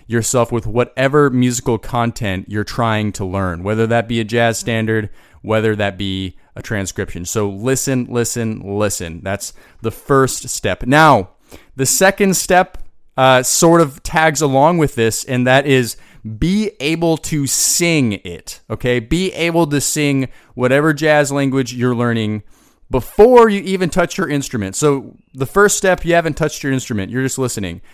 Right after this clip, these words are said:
The second step, you haven't touched your instrument. You're actually just trying to sing. So if you're, again, learning a solo,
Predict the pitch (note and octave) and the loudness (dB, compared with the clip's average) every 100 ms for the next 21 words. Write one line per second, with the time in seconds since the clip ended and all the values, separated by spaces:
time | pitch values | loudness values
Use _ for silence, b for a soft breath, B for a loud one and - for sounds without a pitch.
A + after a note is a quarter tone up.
0 | b b B2+ F3 F3 F#3 D#3 - F3+ - | b b -2 0 0 -2 -2 0 -2 -2
1 | B2 D#3+ F3 D#3 C3 - C#3+ C3+ - G#2+ | -2 0 0 0 -4 -4 -4 -4 -4 -8
2 | F#2 G#2+ C3+ D3 E3 D#3+ E3 D3+ C#3+ b | -8 -4 -2 0 0 -2 -4 -4 -4 b
3 | b b A2+ D3+ E3+ - E3 D#3 D3+ C3 | b b 0 0 0 -2 0 0 0 -4
4 | - - E3+ D3 G2 F2 b b b - | -4 -4 -2 -2 -4 -8 b b b 2
5 | D#3+ D#3 D3 D3 - C#3+ E3+ F#3 F3+ D#3+ | 4 4 0 -6 -6 0 2 4 2 0
6 | D3+ E3 C#3 C#3+ F3 F3 D#3+ - F3 E3+ | 0 0 2 2 2 0 -2 2 2 4
7 | D#3 A#2+ B2 | 4 2 0